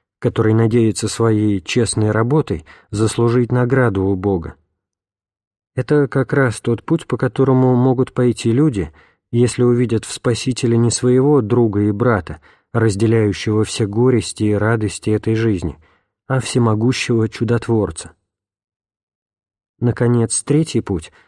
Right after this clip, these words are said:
тот, который выбирает для себя странник в откровенных рассказах. Это путь любви, когда не возникает вопроса, "а что даст эта любовь?".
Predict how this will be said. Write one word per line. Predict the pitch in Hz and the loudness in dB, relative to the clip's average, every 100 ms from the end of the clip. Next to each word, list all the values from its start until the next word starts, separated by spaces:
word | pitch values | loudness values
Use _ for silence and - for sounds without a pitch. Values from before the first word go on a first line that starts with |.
| - | -4
тот, | 143 139 | -2 0
который | 139 147 139 131 120 | 0 2 2 2 0
выбирает | 113 123 117 131 131 117 | 2 2 2 2 2 0
для | 107 117 | -2 -4
себя | - 113 120 | -2 -2 -2
странник | - - 143 117 98 90 | -2 -2 0 2 0 -2
в | 98 | -6
откровенных | 104 113 110 110 101 - | -4 0 2 2 0 -2
рассказах. | 110 110 - 98 71 64 _ _ _ _ _ _ _ _ | -4 -4 -6 -6 -6 -14 _ _ _ _ _ _ _ _
Это | 120 113 123 117 | -10 -4 -2 -2
путь | - 131 - | -2 -2 0
любви, | 131 127 117 80 - _ _ _ - | -2 0 -2 -2 -6 _ _ _ -6
когда | 120 107 | -2 2
не | 127 131 | 2 4
возникает | 127 143 139 151 120 101 | 2 0 0 0 0 0
вопроса, | 110 - 151 151 - - _ _ | -2 2 0 0 -4 -14 _ _
"а | 117 | -4
что | 113 - - 127 | -4 -2 0 0
даст | 120 123 98 - | 2 0 0 -4
эта | 107 - | -4 -2
любовь?". | 101 107 98 85 - | -2 -2 -4 -6 -8